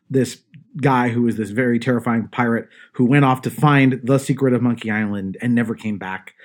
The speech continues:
uh, and is now a ghost. Uh, and he, I think he, he went because he was in love with Marley. And so she, that he just said, "I'm gonna impress you by finding the secret of Monkey Island." So he's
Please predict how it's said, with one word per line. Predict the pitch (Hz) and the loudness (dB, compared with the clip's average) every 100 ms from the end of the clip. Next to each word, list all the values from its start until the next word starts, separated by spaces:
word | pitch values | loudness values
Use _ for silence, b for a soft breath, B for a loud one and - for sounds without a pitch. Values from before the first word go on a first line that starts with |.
| B B _ | B B _
uh, | 104 104 | -6 -4
and | 113 120 | 0 0
is | 117 | 0
now | 110 | -2
a | 107 | 2
ghost. | 143 165 - - - B B B _ | 4 4 0 -12 -20 B B B _
Uh, | 110 107 110 110 117 | -6 -4 -4 -8 -8
and | 113 | -6
he, | 113 120 113 110 _ | -2 -2 -2 -6 _
I | 120 | 0
think | 165 175 | 4 6
he, | 156 143 | 4 4
he | |
went | 143 147 185 | 4 4 4
because | 170 147 | 4 2
he | 135 | 4
was | 135 123 | 2 4
in | 117 | 2
love | 123 147 147 - | 2 0 -2 -6
with | 156 175 165 | 2 4 6
Marley. | 170 175 175 175 175 | 6 6 4 2 0
And | 139 131 | -2 -2
so | 135 120 | 0 -2
she, | - 127 117 117 113 b b b _ | -2 -2 0 0 -4 b b b _
that | 117 | -4
he | 110 | -2
just | 123 135 | -2 -2
said, | 117 | 2
"I'm | 151 | 4
gonna | 156 | 6
impress | 131 120 160 160 | 4 2 0 0
you | 127 113 | 0 0
by | 113 | 0
finding | 113 135 127 113 | 0 0 2 0
the | |
secret | 113 113 110 | 0 -2 0
of | |
Monkey | 110 107 | -2 -2
Island." | 113 113 104 98 | -4 -2 -4 -6
So | 127 | -2
he's | 127 160 127 | 2 2 2